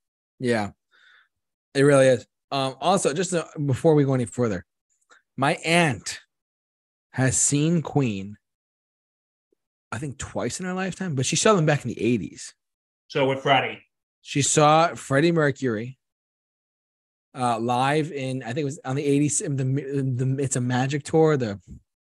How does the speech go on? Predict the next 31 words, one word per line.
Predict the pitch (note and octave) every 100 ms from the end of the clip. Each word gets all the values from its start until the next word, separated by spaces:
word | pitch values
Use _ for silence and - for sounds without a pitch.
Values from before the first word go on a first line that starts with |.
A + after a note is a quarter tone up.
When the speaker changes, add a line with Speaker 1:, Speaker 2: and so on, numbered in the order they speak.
| _ _ _ -
Speaker 1:
whatever | D3+ D#3+
tour | D3+ D#3+
that | C#3
was, | B2+
like, | C3+
uh, | C3
the, | D3 D3+ D3+
uh, | D#3 C#3+
the | C#3+
Works, | E3 F3 - -
whatever | C3+ B2
it | A#2+
was, | B2
the | F3
mid | F#3+ F#3
eighties. | D#3+ B2+ G#2 - _ _ _ _ _ _ _ _ _ _ _ _ _ -
She | -
saw | C3+ - D#3+ F3+
them | F#3+
on | E3 D3
that | B2+ B2+
tour, | C#3+ B2+ G#2 - _ _ -
and | B2+ G#2+
she | - A3+
has | E3
been | E3 C#3+
to | B2 G2 -
probably | - B2+ A2 G2+ - _ - -
hundreds, | D#3 F3 D3+ C#3+ C#3
if | C3+
not | B2+